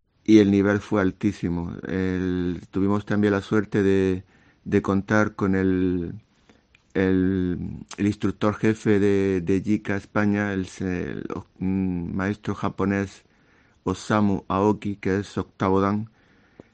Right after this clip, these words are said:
eh, y partió un curso por la mañana,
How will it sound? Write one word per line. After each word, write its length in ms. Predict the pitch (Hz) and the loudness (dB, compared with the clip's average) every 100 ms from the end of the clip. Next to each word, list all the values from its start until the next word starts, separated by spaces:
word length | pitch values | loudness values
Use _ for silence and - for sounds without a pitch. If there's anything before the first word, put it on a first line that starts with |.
| _ _ - | _ _ -2
eh, 640 | 101 101 98 98 95 95 | 2 4 4 4 2 2
y 40 | 92 | -2
partió 320 | - 98 107 | -2 -2 0
un 80 | 101 | 0
curso 340 | - 101 92 92 | 0 -4 -2 -2
por 120 | 98 | 0
la 80 | 92 | 0
mañana, 480 | 95 101 98 101 | 0 2 0 -2